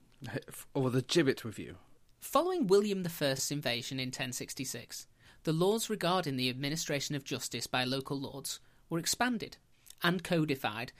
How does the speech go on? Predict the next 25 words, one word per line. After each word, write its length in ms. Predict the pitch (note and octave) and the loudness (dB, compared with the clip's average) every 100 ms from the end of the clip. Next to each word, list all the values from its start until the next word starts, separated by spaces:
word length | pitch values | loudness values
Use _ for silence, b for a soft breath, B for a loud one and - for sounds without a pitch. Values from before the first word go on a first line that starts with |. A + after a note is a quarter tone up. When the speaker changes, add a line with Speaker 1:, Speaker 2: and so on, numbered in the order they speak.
| B B | B B
Speaker 2:
so 180 | D#3+ | 2
that 160 | D#3 D3 | 4 2
by 140 | D3+ | 2
the 80 | D3 | 2
midpoint 500 | D3+ G3+ - A3+ G#3 | 2 0 0 -2 -2
of 80 | E3+ | -4
the 60 | D#3+ | -2
thirteenth 440 | E3+ D#3 D#3 C3 | -2 -2 -2 -2
century, 520 | - B3 - C3+ B2+ b b b - | 0 -2 0 -2 -2 b b b 0
there 100 | D#3 | 2
were 120 | D3+ | 2
hundreds 680 | - B3+ A#3 D#3+ C#3 E3 - | 2 4 4 2 -2 -2 -4
of 160 | E3 - | -6 -4
privately 480 | D#3+ D3+ F3 E3+ D#3+ | -2 -2 -2 0 0
owned 200 | D3+ D#3 | 0 -2
gibbets 460 | C#3 A#2 - - - - | -4 -4 -6 -6 -8 -2
all 240 | E3 D3+ | 0 0
across 320 | D3+ D#3 C#3+ | 0 -2 -2
England. 400 | D3 C3 - - - _ _ _ _ - | -2 -4 -8 -14 -18 _ _ _ _ -4
Speaker 1:
Privatisation 1080 | C#3+ E3+ F3+ - B2+ - A#2+ A#2 - F2+ F#2 | 2 2 2 4 2 4 2 2 0 -6 -6
started 680 | - G#2 G2 - G2 F#2 - _ _ - - | -4 -2 -2 -2 -8 -8 -12 _ _ -16 -6
really 460 | G2+ G2 G2 G2+ F#2+ | -4 -4 -4 -6 -4
early, 380 | G2 G2 G2 G2 - | -4 -4 -6 -8 -10
didn't 200 | G2+ - | -10 -12
it? 140 | G#2+ | -16